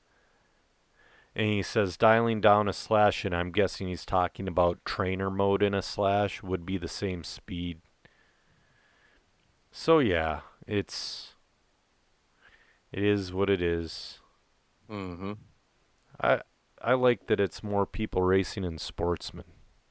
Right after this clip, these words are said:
Speaker 1: They've quite often this summer had a B main. That's pretty good. Uh, Chris McKellips, he's the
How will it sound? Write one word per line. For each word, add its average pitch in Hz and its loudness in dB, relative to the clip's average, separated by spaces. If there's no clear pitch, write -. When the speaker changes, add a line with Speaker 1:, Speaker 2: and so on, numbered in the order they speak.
Speaker 1:
They've 104 -2
quite 107 -2
often 92 -2
this 85 -8
summer 87 -6
had 87 -2
a 78 -4
B 90 -8
main. 82 -6
That's 82 -8
pretty 87 -12
good. 80 -6
Uh, 92 0
Chris - -2
McKellips, 117 0
he's 113 -4
the 104 0